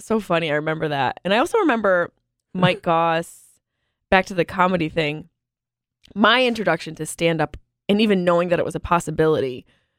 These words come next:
Speaker 1: besides watching comedy specials, which I feel came after I met, met Mike, 'cause Mike was always in my life 'cause he knew my dad.
Speaker 2: Uh-huh.
Speaker 1: They were friends from before I was born. So I, I knew Mike before.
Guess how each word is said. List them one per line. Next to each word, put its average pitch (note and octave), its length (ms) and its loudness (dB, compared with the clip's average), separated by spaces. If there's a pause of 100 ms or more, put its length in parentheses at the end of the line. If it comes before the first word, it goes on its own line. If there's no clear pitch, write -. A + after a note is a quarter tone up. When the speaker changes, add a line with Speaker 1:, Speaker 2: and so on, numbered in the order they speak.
(160)
Speaker 1:
besides G3+ 420 2
watching E3+ 440 -2 (240)
comedy G3+ 320 2
specials, D#3+ 440 -2
which F#3+ 120 -8
I A3+ 80 -6
feel E4 340 2
came G3 540 -6 (760)
after G3 580 4 (120)
I F3+ 100 4
met, F3+ 320 0
met F3+ 200 2
Mike, A#3+ 220 4
'cause F3+ 160 -2
Mike F#3+ 200 2
was F#3 100 2
always E3+ 220 4
in E3 300 -2
my E3+ 240 2
life D#3+ 200 4
'cause F3+ 160 -4
he F3+ 80 -2
knew F#3 120 -2
my E3 100 0
dad. F3 500 0
Speaker 2:
Uh-huh. F#2+ 280 6 (160)
Speaker 1:
They G3+ 100 6
were F#3+ 100 4
friends G#3 500 0
from F#3+ 180 2
before G3+ 260 0
I F3+ 60 2
was D#3+ 140 -2
born. F#3 420 -2 (400)
So G#3+ 180 2
I, G3+ 240 2
I G3+ 160 4
knew G#3+ 180 2
Mike F#3 300 0
before. E3 580 2